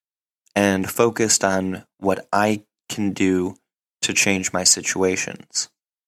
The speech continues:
or to be a more empathetic person to those around me. So on that note, I'm going to wrap things up for today so that I can continue doing what is essential to me.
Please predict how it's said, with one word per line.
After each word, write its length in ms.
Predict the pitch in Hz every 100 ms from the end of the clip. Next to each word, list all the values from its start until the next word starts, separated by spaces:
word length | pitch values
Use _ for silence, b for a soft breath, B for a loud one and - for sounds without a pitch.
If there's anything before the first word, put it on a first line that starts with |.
| _ _
or 340 | 101 98 92 90
to 180 | - 95
be 140 | 95
a 60 | 98
more 220 | 95 92
empathetic 600 | 95 90 - 90 - -
person 520 | 117 113 - 95 92
to 120 | -
those 240 | 92 90 -
around 440 | 101 98 95 -
me. 60 | - - _ _ _ _ _ _ _ _ _ _ _ _ _ _ _ _ _ _ _ -
So 200 | - 117
on 160 | 117 123
that 280 | 131 151
note, 400 | 95 95 95 - _ -
I'm 100 | 107
going 240 | 120 143
to 60 | 127
wrap 240 | 123 110
things 320 | - 107 101 113
up 120 | -
for 240 | - 92
today 360 | - - 87 -
so 280 | - - 101
that 120 | 113
I 120 | 123
can 200 | 127 131
continue 760 | 127 107 - 107 110 123 135 131 _ _ _ _ _ -
doing 280 | 127 120
what 120 | 101 98
is 160 | 87
essential 520 | 95 - 90 - 92
to 160 | 87 107
me. 260 | 123 -